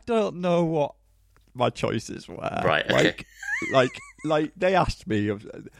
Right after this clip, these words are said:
Speaker 1: I think there was a, uh, the, the, the guy character, yeah?
Speaker 2: Yeah.
Speaker 1: I can't, don't wanna, he asked me, "Do I want to come with him or not?"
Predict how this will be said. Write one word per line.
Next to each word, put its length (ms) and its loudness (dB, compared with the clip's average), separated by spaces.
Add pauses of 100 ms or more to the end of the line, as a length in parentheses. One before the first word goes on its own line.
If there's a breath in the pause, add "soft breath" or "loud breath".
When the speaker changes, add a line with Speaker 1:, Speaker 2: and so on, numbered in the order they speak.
(160 loud breath)
Speaker 1:
I 60 -4
think 180 -2
there 80 0
was 100 0
a, 140 2 (160)
uh, 120 -6
the, 220 -6
the, 140 -4
the 140 -8
guy 380 0
character, 600 -6 (180)
yeah? 320 -2
Speaker 2:
Yeah. 160 -2 (100)
Speaker 1:
I 40 -8
can't, 240 -14
don't 200 -6
wanna, 140 -6 (420 loud breath)
he 180 4
asked 200 0
me, 100 -2
"Do 300 2
I 40 8
want 220 4
to 100 -4
come 260 0
with 140 2
him 140 2
or 160 4
not?" 280 0